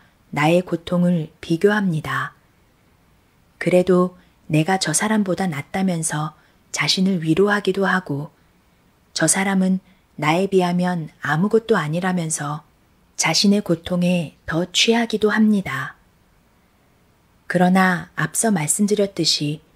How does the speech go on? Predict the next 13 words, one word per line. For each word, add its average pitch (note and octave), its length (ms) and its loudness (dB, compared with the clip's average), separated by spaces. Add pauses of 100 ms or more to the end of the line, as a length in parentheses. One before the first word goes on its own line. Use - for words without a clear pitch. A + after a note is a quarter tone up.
(360)
고통의 G#3 480 2
크기는 F3+ 600 2 (420)
사건이나 F#3 960 2
사연으로 A3 580 4
따지는 A3 500 2
게 G#3 100 -2
아니라 D3 560 -6 (560)
자기 - 320 0
마음에서 F#3 580 0
느껴지는 F3+ 760 -2 (140)
크기로 A#3+ 440 2
따지는 A#3 460 6
거예요. D3 560 -4